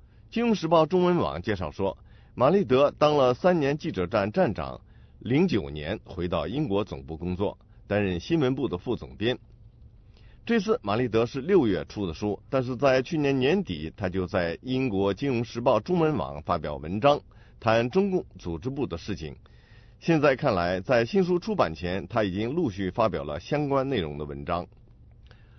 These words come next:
中共前领袖毛泽东曾经说过，领导我们事业的核心力量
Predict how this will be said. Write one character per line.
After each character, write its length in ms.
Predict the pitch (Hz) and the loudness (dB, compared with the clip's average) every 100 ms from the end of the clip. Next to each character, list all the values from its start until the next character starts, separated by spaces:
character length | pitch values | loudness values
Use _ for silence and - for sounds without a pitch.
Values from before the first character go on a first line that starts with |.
| - - | -14 -2
中 180 | 247 | 0
共 160 | 233 151 | 4 2
前 240 | 131 147 | 4 2
领 100 | 113 | 2
袖 200 | 82 101 | 0 -2
毛 200 | 80 82 | 0 0
泽 120 | 101 107 | 0 0
东 200 | 113 - | -2 -4
曾 180 | - 90 | -6 -4
经 140 | 90 | -2
说 180 | 90 101 | -2 -2
过， 220 | 95 87 - - | -2 -6 -6 -12
领 200 | 101 165 | 0 4
导 120 | 151 | 6
我 120 | 113 92 | 6 2
们 180 | 98 | 0
事 180 | 113 214 | -4 -2
业 120 | 165 80 | 0 0
的 160 | 73 | -4
核 180 | 80 87 | -4 -6
心 220 | 87 98 | -2 -2
力 140 | 123 110 | -2 0
量 200 | 95 | -2